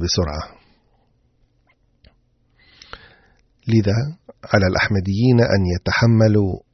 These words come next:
الخسارة الدنيوية ويلتزموا بالصدق دوما لحماية أنفسهم والجماعة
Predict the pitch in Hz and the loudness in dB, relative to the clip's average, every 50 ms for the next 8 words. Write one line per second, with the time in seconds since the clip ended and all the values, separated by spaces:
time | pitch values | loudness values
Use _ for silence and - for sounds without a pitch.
0 | _ _ _ - 117 98 85 85 - - 90 - - 110 110 107 110 107 - - | _ _ _ 0 0 0 0 -2 -4 -6 -6 -2 0 0 2 2 2 0 0 -2
1 | 98 87 87 104 110 110 107 98 95 95 107 110 101 85 73 - - - - _ | -4 -2 0 0 2 2 2 2 2 2 2 2 2 0 -2 -4 -8 -12 -20 _
2 | _ _ _ _ _ _ _ _ _ _ _ _ _ _ - - 87 85 85 80 | _ _ _ _ _ _ _ _ _ _ _ _ _ _ -6 -4 -2 -2 -2 -2
3 | 69 73 - - 113 107 107 107 113 110 110 110 107 101 90 98 95 - - - | -4 -6 -4 -2 0 0 2 2 2 2 2 2 2 0 -2 -4 -4 -4 -2 0
4 | 135 127 - - - 87 80 78 87 98 - - _ _ - 110 107 107 123 131 | 0 0 0 -4 -6 -6 -6 -6 -8 -12 -18 -20 _ _ -14 -6 0 2 4 4
5 | 135 131 123 107 90 87 80 69 69 71 - _ - 104 95 - - 113 107 110 | 4 4 4 2 0 -2 -2 -4 -8 -10 -14 _ -6 -6 -4 -2 0 0 2 2
6 | 113 110 107 101 - 117 - 85 95 92 - - 110 - - 101 87 92 92 90 | 4 2 2 0 -2 -4 -4 -4 -4 -4 -4 -6 -4 -4 -2 -2 -2 -2 -4 -4
7 | 82 - - _ _ _ _ _ _ _ - 98 98 101 98 92 85 85 92 90 | -6 -8 -12 _ _ _ _ _ _ _ -6 -4 -2 -2 -2 -2 -4 -4 -2 0
8 | 98 110 110 107 98 98 98 - | 2 2 2 2 0 -2 -2 -2